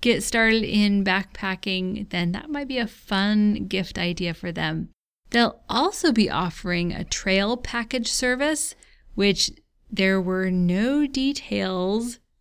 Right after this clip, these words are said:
about that, but I'm guessing it might be for some of the P C T or A T hikers that they can,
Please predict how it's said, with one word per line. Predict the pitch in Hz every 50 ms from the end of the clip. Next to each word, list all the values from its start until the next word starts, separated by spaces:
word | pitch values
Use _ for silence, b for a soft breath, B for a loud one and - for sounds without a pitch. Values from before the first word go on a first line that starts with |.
| _ _ _ _ _ _ -
about | 196 170 - 185 175 - -
that, | - - 190 185 175 175 - - 208 202
but | 202 - -
I'm | 175 180 175 170 175 - -
guessing | - 208 220 220 - - 320 320 320 311
it | -
might | - 226 214 214 214 240 262 294 302 254 240 220 214
be | - 240 226 220 220 220 220 226 220 - _
for | _ - - 214 202 202 202 196 196 190 190 190 180
some | 180 - 226 214
of | 196 175
the | 185 175
P | - - - 240 233 233
C | - 233 220 214
T | 220 - - - 214 208 214 -
or | - - - -
A | - 214 214 208
T | 214 - - 196 180
hikers | 156 170 165 160 - - - 190 180 -
that | - 208 208
they | - 190
can, | - - 185 185 180 180